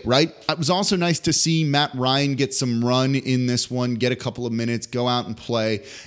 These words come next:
and start to work his way back, 'cause I think he could be,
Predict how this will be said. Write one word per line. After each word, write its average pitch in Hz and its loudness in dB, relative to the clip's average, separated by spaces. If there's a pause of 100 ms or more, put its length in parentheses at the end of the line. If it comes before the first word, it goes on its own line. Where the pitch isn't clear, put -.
(160)
and 123 2
start 131 0
to 123 0
work 113 -2
his 110 -2
way 113 2
back, 104 -2
'cause 101 -6
I 104 -4
think 117 -4
he - -4
could 113 -2
be, 110 0